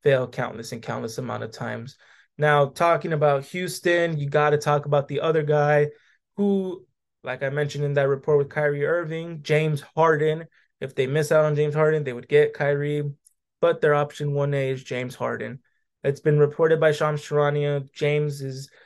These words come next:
torn between Philly and Houston. And I mean, at this point, it comes down to what does he want? He can be the number one guy in Houston.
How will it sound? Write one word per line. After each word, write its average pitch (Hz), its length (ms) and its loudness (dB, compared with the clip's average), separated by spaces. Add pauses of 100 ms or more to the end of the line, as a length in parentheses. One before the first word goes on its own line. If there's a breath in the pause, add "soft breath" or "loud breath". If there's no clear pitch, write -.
(460 soft breath)
torn 180 400 2
between 160 360 -2
Philly 160 400 -2
and 147 80 0
Houston. 170 680 -6 (140)
And 147 140 2
I 143 60 2
mean, 139 340 0 (120)
at 143 160 -2
this 160 160 -2
point, 156 280 0
it 151 140 4
comes 151 220 0
down 147 240 2
to 147 160 -2
what 139 180 -2
does 139 180 -4
he 143 120 -6
want? 135 440 -2 (480)
He 151 100 -6
can 147 140 -4
be 151 100 2
the 147 80 2
number 156 260 4
one 165 200 0
guy 160 180 4
in 160 120 0
Houston. 156 800 -2